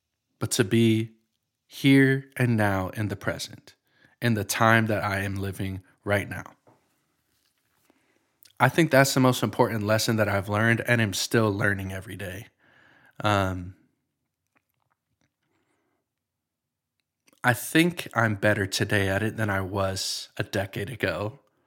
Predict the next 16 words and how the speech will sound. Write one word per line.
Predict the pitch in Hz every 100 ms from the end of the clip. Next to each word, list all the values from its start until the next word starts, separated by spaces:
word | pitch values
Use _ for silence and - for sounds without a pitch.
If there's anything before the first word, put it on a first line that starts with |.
| _ _ _ _ _ _ _ _ _ _ _ _ _ _ _ _ _ _
And | 113 107 107 104
I | 104 - 101
hope | - 131 127 -
that | 110 101 101 -
in | 110
a | 95
decade | 110 113 110 101
from | - 95
now, | 104 113 104 95 95 - - - -
I | 101 95
will | 95
have | 107 101
an | 101
even | 101 98 92
greater | 107 107 104
understanding. | 101 92 - 90 73 64 120